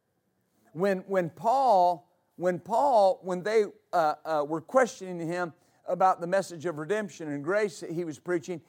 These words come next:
he said this, uh, uh, over and over again. He'd say, "What says the Scripture? What does the Scripture say?" The Bible tells us that there are things we get from the Scriptures. Comfort,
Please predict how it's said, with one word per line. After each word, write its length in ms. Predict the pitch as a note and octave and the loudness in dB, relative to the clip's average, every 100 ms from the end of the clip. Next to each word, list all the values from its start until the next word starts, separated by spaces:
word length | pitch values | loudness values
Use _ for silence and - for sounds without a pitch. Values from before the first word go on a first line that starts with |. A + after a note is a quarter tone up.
| _ _ - | _ _ -6
he 180 | A3+ | -4
said 320 | A#3+ B3 A3 F3 | -2 0 0 4
this, 280 | A3+ G3+ - _ - | 4 2 -6 _ -2
uh, 240 | E3+ D3+ B2 _ - | 2 2 -2 _ -2
uh, 180 | E3+ D#3+ | 0 2
over 280 | G#3 A3+ F#3+ | 8 6 6
and 100 | A3 | 0
over 220 | A3+ G3 | 0 0
again. 260 | F#3 E3 C3+ _ | -2 -2 -6 _
He'd 240 | - F#3+ E3+ | -2 -2 0
say, 200 | G3+ D#3+ | 2 2
"What 240 | D#3 A3 | 2 0
says 300 | F#3 A3+ E3 | 2 -2 -2
the 80 | D3+ | -8
Scripture? 460 | D3+ A#3 - - - _ _ _ _ _ _ _ _ _ _ _ _ _ _ | -4 -4 -4 -16 -20 _ _ _ _ _ _ _ _ _ _ _ _ _ _
What 200 | - F#3+ | 2 2
does 140 | G3+ E3 | 4 -2
the 80 | |
Scripture 500 | F#3 - A#3 - D3 | -8 2 2 2 -14
say?" 260 | B2+ C#3+ G#2+ - _ _ _ _ - - _ _ _ - | -8 -6 -6 -8 _ _ _ _ -20 -20 _ _ _ 2
The 140 | D#3 | 4
Bible 480 | E3 F#3 B3+ C#4 A#3 | 8 8 8 6 2
tells 380 | - A3 G#3 F3+ | 2 2 2 0
us 120 | G3 | -4
that 160 | G3+ F#3+ | -4 0
there 160 | G3 | 2
are 60 | E3+ | 2
things 380 | - B3+ A3+ F3 | 2 0 0 -4
we 160 | A#3 | -6
get 320 | E3+ A#3 B3 | 0 2 2
from 160 | G3+ F3+ | -2 -10
the 80 | D3 | -10
Scriptures. 560 | - G3+ E3 - G#2 | -4 -4 -4 -6 -16
Comfort, 560 | - F3+ A3 - B3+ B3 | -2 2 2 2 0 0